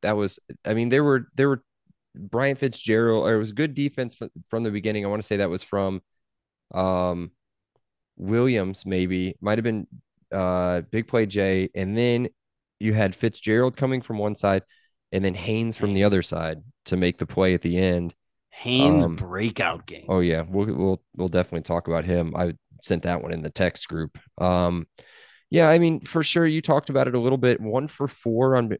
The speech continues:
Speaker 1: for Michigan State on fourth down. We knew they weren't gonna kick the ball. We saw what happened.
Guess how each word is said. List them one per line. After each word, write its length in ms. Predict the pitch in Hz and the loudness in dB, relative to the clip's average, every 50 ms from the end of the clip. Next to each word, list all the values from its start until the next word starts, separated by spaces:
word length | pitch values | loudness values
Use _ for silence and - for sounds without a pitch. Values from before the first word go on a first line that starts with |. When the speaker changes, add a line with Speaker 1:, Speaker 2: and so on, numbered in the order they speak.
| - _ | -6 _
Speaker 1:
for 100 | - 110 | -2 0
Michigan 360 | 113 113 - - 117 120 110 | 0 0 0 -2 -2 -4 -4
State 280 | - - - 101 110 107 | -2 0 0 2 2 2
on 120 | 101 95 | 0 -2
fourth 300 | - - 107 107 110 - | -4 -4 -4 -4 -4 -4
down. 260 | - 87 90 95 113 | -2 -2 0 0 0
We 100 | 113 107 | -2 -2
knew 160 | 104 110 127 | -2 -2 0
they 80 | 113 95 | 0 0
weren't 220 | 80 85 85 80 | -2 -4 -6 -8
gonna 120 | - 82 82 | -8 -12 -12
kick 240 | - - 90 - - | -6 -6 -6 -6 -6
the 80 | 78 | -6
ball. 320 | 80 76 73 76 78 80 - | -4 -2 -2 0 -2 -2 -4
We 80 | - 87 | -6 -8
saw 240 | - - - 90 92 | -4 0 0 2 2
what 160 | 90 82 76 | 2 2 0
happened. 480 | 78 85 87 85 82 - - - 85 - | 0 0 -2 -2 -2 -6 -10 -12 -16 -20